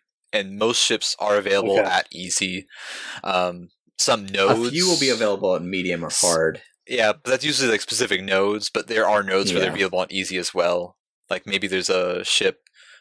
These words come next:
Speaker 1: like Lebecchio last event, where if you did medium, you might have two chances at her,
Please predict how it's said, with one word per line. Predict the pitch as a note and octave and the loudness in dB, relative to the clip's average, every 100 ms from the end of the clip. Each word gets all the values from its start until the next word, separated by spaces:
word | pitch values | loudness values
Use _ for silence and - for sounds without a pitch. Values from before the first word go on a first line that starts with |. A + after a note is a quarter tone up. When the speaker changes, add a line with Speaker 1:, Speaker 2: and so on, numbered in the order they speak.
| - | -14
Speaker 1:
like | G2 | -12
Lebecchio | - G#2 F#2 F#2+ - G2 F#2 | -8 -6 -2 -4 0 2 2
last | F#2 F#2 G2 | 0 -2 -2
event, | F2+ F2+ - _ _ - - - | -2 -2 -4 _ _ -20 -20 -10
where | G#2 F#2 | 0 0
if | G2 | 2
you | |
did | G2+ G2+ | -2 -2
medium, | A#2+ B2 A2+ A2 G2+ - | -2 0 2 0 -2 -10
you | G#2 G2+ | -8 -2
might | G2+ F#2+ | 0 0
have | - | -2
two | A#2+ A#2 | -4 -2
chances | A2 G2 G2 | 0 -2 0
at | F#2+ F#2 | 0 2
her, | F#2+ F2+ F2 | 2 0 -4